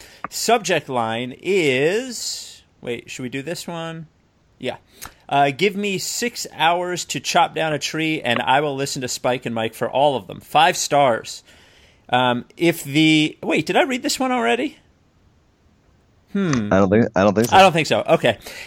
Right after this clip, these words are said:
Speaker 1: "If the conscious wood in your entryway table could talk, it would tell you to listen to the Rights to Ricky Sanchez. Whether you consider Sam Hinkie a god or simply trust the process or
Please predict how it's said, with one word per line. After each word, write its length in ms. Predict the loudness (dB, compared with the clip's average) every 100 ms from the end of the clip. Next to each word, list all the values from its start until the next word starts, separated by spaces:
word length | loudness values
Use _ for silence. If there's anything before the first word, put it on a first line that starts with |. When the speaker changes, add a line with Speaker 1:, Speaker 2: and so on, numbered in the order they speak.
| -2
Speaker 1:
"If 200 | 2 4
the 100 | 2
conscious 560 | 2 2 2 2 0 2
wood 380 | 4 6 4
in 240 | 0 0 2
your 160 | 2 2
entryway 540 | 0 0 0 2 2
table 380 | 2 0 2 0
could 200 | -2 -6
talk, 460 | 0 2 2 -2 -20 -20 -2
it 60 | 2
would 180 | 2
tell 160 | 2 2
you 140 | 2
to 80 | 0
listen 380 | 0 0 0 -4
to 100 | -4
the 120 | -2
Rights 280 | 0 0 0
to 80 | -4
Ricky 220 | -6 -6
Sanchez. 600 | -6 -4 -4 -8 -10 -14 -20 _ _ -2
Whether 240 | 0 2
you 140 | 0 -2
consider 460 | -2 0 0 0
Sam 320 | 0 0 0
Hinkie 320 | -2 -2 0 -2
a 40 |
god 440 | 2 4 4 2
or 180 | 0 -2
simply 380 | -2 -4 -4 -6
trust 300 | -2 -4 -4
the 80 | -6
process 580 | 0 0 0 -2 -4 -4
or 420 | 0 2 4 2